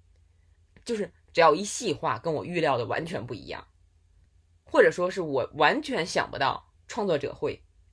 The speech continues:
这样讲一个故事。其中最让我惊讶的是，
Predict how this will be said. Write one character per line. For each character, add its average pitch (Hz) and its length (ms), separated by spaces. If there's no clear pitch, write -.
这 302 120
样 170 180
讲 - 280
一 98 100
个 107 140
故 127 180
事。 - 240
其 - 180
中 285 160
最 311 180
让 156 180
我 110 80
惊 143 200
讶 143 240
的 - 80
是， - 320